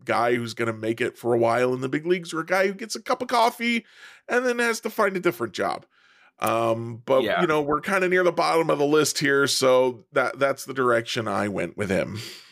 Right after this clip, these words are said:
Speaker 2: And that's, that's just how the bullpen cookie crumbles <laughs> around
Speaker 1: Yeah.
Speaker 2: the, around Major League Baseball. Um, for my number fourteen, I was, I will admit, I was surprised that you didn't have Jonathan Bowman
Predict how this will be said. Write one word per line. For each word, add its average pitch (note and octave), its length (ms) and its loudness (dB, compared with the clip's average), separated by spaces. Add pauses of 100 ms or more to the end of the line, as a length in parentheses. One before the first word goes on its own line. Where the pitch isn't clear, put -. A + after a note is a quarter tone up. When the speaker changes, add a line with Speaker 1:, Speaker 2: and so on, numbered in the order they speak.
(220)
Speaker 2:
And A#2 140 -6
that's, A#2+ 340 -2
that's A2+ 200 -2
just B2 180 -4
how A#2 200 2
the G#2+ 300 0
bullpen A2 600 -2
cookie G#2+ 260 -10
crumbles G2 640 -6
<laughs> - 180 0
around A2+ 220 2
Speaker 1:
Yeah. G2+ 180 -2
Speaker 2:
the, G2+ 300 0
around G#2 420 2
Major G2+ 280 -2
League G2 180 -4
Baseball. F2+ 540 -2 (560)
Um, A2+ 220 0
for A#2+ 180 -2
my A#2+ 220 2
number C3 240 0
fourteen, A2+ 840 0 (200)
I A#2+ 200 0
was, B2+ 580 2
I A#2 60 2
will C#3+ 220 2
admit, A#2+ 300 0
I G#2 100 -2
was A2 280 -4
surprised G#2 560 0
that - 80 0
you A2+ 120 0
didn't B2 200 2
have A#2+ 140 0
Jonathan A#2 420 0
Bowman C#3+ 440 0